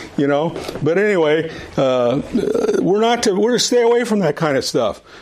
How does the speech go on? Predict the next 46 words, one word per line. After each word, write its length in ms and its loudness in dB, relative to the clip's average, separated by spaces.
You 60 2
know, 60 2
you 120 2
can 120 2
worship 380 2
anything. 400 0
You 120 0
can 120 0
worship 320 0
your 120 2
career. 500 2
You 80 2
can 140 0
worship 320 0
money. 480 0
You 120 0
can 140 0
worship, 380 0
I 140 0
know 360 -2
people 280 0
that 60 2
worship 340 0
their 160 0
yard, 600 0
you 200 -2
know, 240 0
and, 280 2
and 440 0
on 260 0
and 120 0
on 200 2
and 120 2
on. 220 2
All 260 0
that 160 0
stuff 300 -4
detracts. 760 -2
Anything 380 0
that 160 0
detracts 680 -2
you 120 0
from 200 0
worshiping 580 0
Jesus 420 0
Christ 440 -2